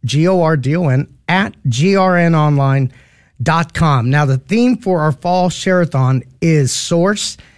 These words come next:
and Summit. So we encourage everybody to, to, uh, donate and help us ring those bells, 'cause, uh, you know, as the, as, as the Guadalupe Radio Network, we need your help and your support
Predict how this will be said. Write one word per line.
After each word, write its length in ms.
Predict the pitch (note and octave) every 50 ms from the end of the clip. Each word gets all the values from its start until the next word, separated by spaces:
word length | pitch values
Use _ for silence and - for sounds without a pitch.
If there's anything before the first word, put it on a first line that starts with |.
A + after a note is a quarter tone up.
| _ _ _
and 240 | - E3 F#3 F#3+ D#3
Summit. 520 | - - - E3 E3 F3 D3 G2+ - - -
So 380 | - - E3 D#3 D#3 D3 C3+
we 180 | C3 C#3 D3+ C#3+
encourage 440 | C3+ B2 - F#3+ G#3+ A3 G3+ D3+ F3+
everybody 520 | G3+ G#3+ A#3 G3+ E3 G3 G3+ F#3+ G3 F3+
to, 460 | - - - D#3+ D3+ D3 C#3+ C3+ B2 - - - _ _ _ _ _ _ _ _ -
to, 320 | - E3+ D#3+ D3 C#3 C#3+
uh, 300 | C#3 C3 B2+ B2 A#2+ A#2 - - - _ _ _ _ _ _ _ _ _ _ - C3
donate 480 | A2 F#3 G3+ A3 B3 C4 B3+ C4 G#3 -
and 160 | E3 D#3+ C#3
help 280 | A#2+ A#2+ A3 B3 -
us 220 | C4+ A3 D#3 - D3+
ring 220 | E3 G3+ A#3+ A#3
those 240 | G#3+ G#3 B3 B3+ -
bells, 380 | B2 F#3 F#3+ F3+ G3 E3 B2 -
'cause, 280 | - E3+ D3 B2 - - - - - - - -
uh, 200 | D3 C#3+ C#3+ -
you 100 | - F#3+ G3+
know, 140 | G3 D#3+ D3
as 300 | F3 F#3+ G3+ F3+ D3 D#3
the, 180 | F3+ F3 E3 - D2+ C#2+ - -
as, 440 | - F#3 F#3 F#3+ E3 - - - - _ -
as 160 | E3+ F3+ D#3
the 60 | D3
Guadalupe 420 | C3+ F3+ G#3 B3 A#3+ A3+ E3+ - F3
Radio 300 | D3 E3 F#3+ F3+ E3+ D3+
Network, 400 | C#3+ C#3 C#3 C3 B2+ B2+ - C3+
we 100 | C#3+ D3+
need 300 | D#3+ E3+ F3+ D#3 - -
your 140 | D3+ C#3+ G2
help 320 | F#2+ C3 D3+ E3+ F3 -
and 160 | D3+ C#3+ C#3
your 120 | B2+ C#3+ D#3+
support 540 | E3 - E3 C3+ - - D#3 D#3+ D#3 D#3